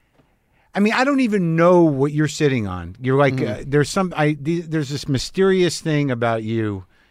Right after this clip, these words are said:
Speaker 1: in that, y-, you know, like, how many records do you have? And then it's like, "Oh my God."
Speaker 2: <laughs>
Speaker 1: You know,
Speaker 2: Uh-huh.
Speaker 1: like, you can't even say
Speaker 2: Oh.
Speaker 1: it.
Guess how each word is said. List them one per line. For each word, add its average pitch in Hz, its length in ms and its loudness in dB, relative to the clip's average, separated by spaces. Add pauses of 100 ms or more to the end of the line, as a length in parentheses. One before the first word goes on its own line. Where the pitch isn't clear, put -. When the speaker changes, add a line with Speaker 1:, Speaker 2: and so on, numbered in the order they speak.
(120)
Speaker 1:
in 120 160 0
that, 123 280 0
y-, 135 220 -6
you 120 100 -2
know, 113 140 -2
like, 113 220 -4
how 131 160 -4
many 127 160 0
records 113 320 -2
do 101 80 -8
you 110 140 -4
have? 90 240 -6
And 104 80 -6
then 101 120 -2
it's 92 100 -12
like, 95 220 -4
"Oh 113 140 -2
my 101 160 -6
God." 87 480 -8
Speaker 2:
<laughs> - 40 -20 (200)
Speaker 1:
You 110 80 -4
know, 123 160 2
Speaker 2:
Uh-huh. 127 80 2
Speaker 1:
like, 120 180 -2
you 117 80 -8
can't 135 200 -2
even 104 300 -4
say 107 280 -4
Speaker 2:
Oh. 90 180 -2
Speaker 1:
it. 101 100 -12